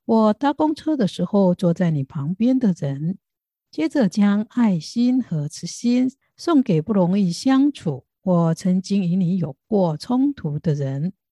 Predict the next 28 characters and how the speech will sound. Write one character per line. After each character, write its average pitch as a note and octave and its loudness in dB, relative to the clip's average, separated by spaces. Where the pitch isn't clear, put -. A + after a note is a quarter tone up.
能 A#3 0
真 E4+ 0
心 E4 -2
诚 G#3 0
意 G#3+ 2
的 F#3 2
这 F#3+ 0
样 F3 0
做， F#3 -2
就 F#3 -2
会 F3 4
在 E3 0
潜 D3+ -6
意 A#3+ 2
识 A#3 -4
中 C4 4
慢 B3+ 6
慢 A3 4
淡 A3 2
化 G3+ 2
你 D3 -2
对 B3 4
这 A3+ 0
个 F3+ 2
人 D#3 -2
的 D#3+ -8
恨 F3 -2
意。 F3 -4